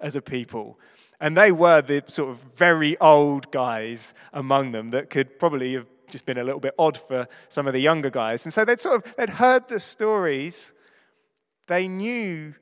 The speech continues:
about God. They knew that this God was, he was a big part of their story. They had a vague understanding.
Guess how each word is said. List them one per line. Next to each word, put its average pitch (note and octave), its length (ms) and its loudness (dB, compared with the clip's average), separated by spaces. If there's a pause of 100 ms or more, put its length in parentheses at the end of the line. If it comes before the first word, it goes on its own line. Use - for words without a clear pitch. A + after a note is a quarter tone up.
(160)
about D3+ 480 -6
God. A2 340 -10
They E3+ 140 -8
knew G3 240 -8
that D#3 140 -6
this D3+ 200 -8
God C#3+ 260 -2
was, C3 360 -8
he D3+ 80 -16
was B2+ 100 -16 (420)
a C#3 80 -14
big G3 340 -8
part - 260 -4
of D3 80 -16
their C#3 140 -12
story. B2+ 520 -10 (1800)
They F3 80 -12
had F#3+ 80 -8
a F3+ 40 -12
vague F3+ 360 -10
understanding. B2 720 -12